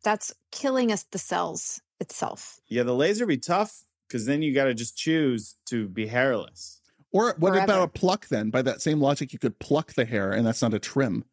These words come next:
Speaker 3: You're grabbing it by the root.
Speaker 1: Plucking is not a trim. That's pull it, that's pulling the root out.
Speaker 3: So you would allow something or someone to
Speaker 2: Plucking, waxing, lasering, that's all allowed.
Speaker 3: Okay, as long as it's from the root.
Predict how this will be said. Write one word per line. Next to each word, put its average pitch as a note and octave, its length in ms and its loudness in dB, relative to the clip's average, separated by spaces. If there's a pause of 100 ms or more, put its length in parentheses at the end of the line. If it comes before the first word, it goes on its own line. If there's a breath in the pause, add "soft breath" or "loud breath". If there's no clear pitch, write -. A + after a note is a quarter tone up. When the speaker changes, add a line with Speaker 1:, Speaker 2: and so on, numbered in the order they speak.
(760)
Speaker 3:
You're C3 120 2
grabbing B2+ 320 4
it B2+ 80 -2
by A#2 140 4
the A2 260 -2
root. A#2 600 0 (200)
Speaker 1:
Plucking D#4+ 400 0
is D#4 120 -2
not C4 120 0
a A#3+ 60 -2
trim. D4 240 -4
That's G#3 200 -4
pull - 340 -4
it, A#3 80 -4
that's A#3 200 -2
pulling A#3+ 440 -2
the F3+ 100 -4
root G#3+ 240 0
out. - 380 -8 (220)
Speaker 3:
So - 140 -2
you C#3+ 160 4
would E3+ 120 4
allow C3+ 400 4
something A#2+ 880 2
or B2 100 0
someone A#2+ 800 0 (680 soft breath)
to C#3 100 2
Speaker 2:
Plucking, D3 420 0
waxing, C3 560 0
lasering, B2 720 0
that's A#2+ 220 -4
all A#2 260 4
allowed. G#2+ 400 2 (220)
Speaker 3:
Okay, - 220 2
as C3 100 0
long E3 100 4
as E3+ 120 -2
it's - 100 -14
from C#3+ 160 2
the C3+ 100 2
root. A2 360 -6